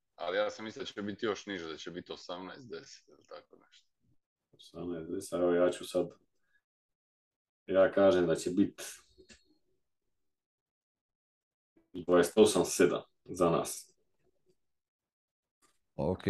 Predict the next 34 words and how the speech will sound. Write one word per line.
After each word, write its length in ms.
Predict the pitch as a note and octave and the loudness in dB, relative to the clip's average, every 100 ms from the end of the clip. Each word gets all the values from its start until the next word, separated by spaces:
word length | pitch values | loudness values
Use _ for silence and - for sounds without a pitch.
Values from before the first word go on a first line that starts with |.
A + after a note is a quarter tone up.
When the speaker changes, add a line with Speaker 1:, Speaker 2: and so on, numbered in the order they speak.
| E2 | 0
Speaker 3:
znači 340 | D#2 E2 - | 0 -2 -4
ti 180 | - G2+ | -2 0
si 420 | - F2+ F2 E2 - | 2 2 2 2 2
najoptimističniji 1120 | G#2+ G#2+ F#2+ - F#2 F2+ - F#2 - F#2 D#2+ | 4 6 6 4 2 2 2 -2 0 0 2
od 160 | C#2+ D#2+ | 2 2
nas 200 | D#2+ - | 0 2
trojice. 420 | D#2+ D#2 - - - _ _ _ _ _ | 4 4 2 -8 -12 _ _ _ _ _
Speaker 2:
Pa 220 | G2 G2 | 4 8
nekako 380 | B2 - - F#2 | 8 8 6 6
moramo 340 | G2+ G#2 F#2 | 8 10 10
se 120 | F2 F2+ | 6 6
sad, 360 | G#2 F#2+ F2 | 8 10 8
bit 140 | F#2+ - | 4 2
ćemo 340 | E2+ D#2+ E2 | 2 2 6
ljuti, 420 | F2+ G2 G2+ G2 | 8 8 6 4
vratit 380 | F2 F#2 G2 F#2+ | 4 8 6 6
ćemo 260 | F#2+ F2 E2+ | 0 0 0
se, 200 | - F#2 F2+ F2 F2 E2+ E2 E2 E2 | 4 8 8 10 8 6 2 0 -2
igramo 240 | F#2+ F2+ | 0 0
protiv 300 | E2 E2+ F#2+ | 2 -2 2
loše, 320 | F#2+ F#2+ - E2+ | 4 4 4 4
re-, 200 | F#2 E2 F#2 | 4 2 0
ono, 220 | F2+ D#2+ - - F2 - _ - F#2+ | 0 -2 -8 -6 -6 -6 _ -8 6
realno 280 | A2 G2 F#2 | 6 8 6
loše 320 | G#2 G#2 F2+ | 4 4 0
ekipe. 640 | - G#2+ A#2+ - B2+ G#2 - _ _ _ - - F#4 - _ _ _ _ _ _ _ _ _ _ _ _ _ _ _ _ _ _ _ _ _ _ _ _ _ _ _ | 0 0 2 8 8 8 2 _ _ _ -20 -20 -20 -20 _ _ _ _ _ _ _ _ _ _ _ _ _ _ _ _ _ _ _ _ _ _ _ _ _ _ _
Ako 260 | G#2 - G2+ | -6 -2 2
njih 220 | G#2+ F#2+ | 2 2
nećemo 300 | G2+ F#2+ F#2 | 0 0 -2
sad 140 | G#2 | 0
natrpati 560 | G2 F#2+ G#2+ G#2+ A2 F#2+ | -2 -2 0 4 4 4
i 80 | F#2 | 0
obranit 500 | F2+ F#2 G2+ G#2 - | 2 2 4 2 2
se 140 | G2 | 2